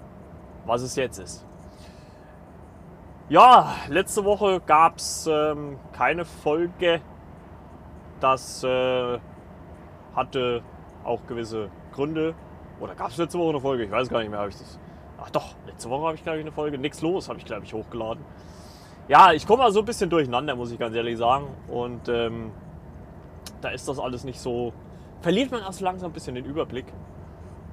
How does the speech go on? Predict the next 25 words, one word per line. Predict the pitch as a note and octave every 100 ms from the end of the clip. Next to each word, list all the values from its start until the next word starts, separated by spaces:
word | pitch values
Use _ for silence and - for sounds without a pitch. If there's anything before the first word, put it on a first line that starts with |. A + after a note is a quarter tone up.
| -
Und, | A#2+ A2+ A#2 A2+ G#2
äh, | B2 A2+ A2 A2
deswegen, | G#2 G#2 G#2+ A2 A2 A2 G2+ - - - - - - - - - - -
ja. | F#2+ F#2 - - - - - - - - - - - - -
Ansonsten, | D#3+ E3 B3 B3 A3+
wie | A3
war | A3+ A3+
meine | G#3 G#3+ G3+
Woche? | G3 A3 A#3 A3+ A3 A3 F3 - - - -
Ja, | E3 F#3
die | D#3
war | D3+
eigentlich | E3+ F#3 F3
ganz, | - E3+ D#3+ - - D3+
äh, | - C#3+ D3
okay. | - C#3 - D#3 F3 E3+
Wieder | E3
mal, | D3+ D3+ -
oh, | D#3+ G3+
eigentlich, | D#3+ F3 D#3+ - - - - - -
also | - C3+ C3+
arbeitstechnisch | C#3+ G3+ F3+ - F3 E3+ D#3
eigentlich | D3+ D3 -
ohne | D#3 F3+
größere, | E3 - D3 E3 E3 E3 D3 C#3+ C#3